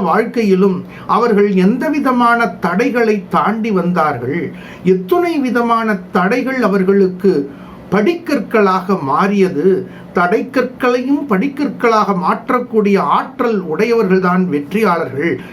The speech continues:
என்ற சிந்தனைகளை சிந்தித்து ஆழ் மனதில் பதிய வைத்துக் கொண்டு செயல்படும் பொழுது எந்த நாளையும் நாம் வெற்றி நாளாக மாற்ற முடியும். மிதுன ராசியை சார்ந்த பக்த கோடிகளுக்கு சப்தம தசம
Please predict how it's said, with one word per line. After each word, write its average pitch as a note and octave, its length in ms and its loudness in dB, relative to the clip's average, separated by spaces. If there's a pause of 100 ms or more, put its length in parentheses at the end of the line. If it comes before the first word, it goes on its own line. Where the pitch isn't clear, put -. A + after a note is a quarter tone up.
(180)
என்ற F#3 400 2
சிந்தனைகளை G3 640 2 (140)
சிந்தித்து G3+ 520 2 (560)
ஆழ் C#4 240 0 (140)
மனதில் A3 500 2
பதிய F3 300 0
வைத்துக் G3 420 0
கொண்டு F3+ 300 -2 (400)
செயல்படும் F#3+ 600 2
பொழுது D#3+ 280 -2 (500)
எந்த F#3 320 2
நாளையும் F#3 640 2 (240)
நாம் D3+ 280 -2
வெற்றி F3+ 400 0
நாளாக E3 520 2 (280)
மாற்ற D#3 420 -2
முடியும். C3 400 -4 (160)
மிதுன E4+ 380 6
ராசியை B3+ 480 2
சார்ந்த G#3+ 380 0
பக்த F3 260 0
கோடிகளுக்கு G3 640 0 (720)
சப்தம D4+ 500 0
தசம C4 320 -2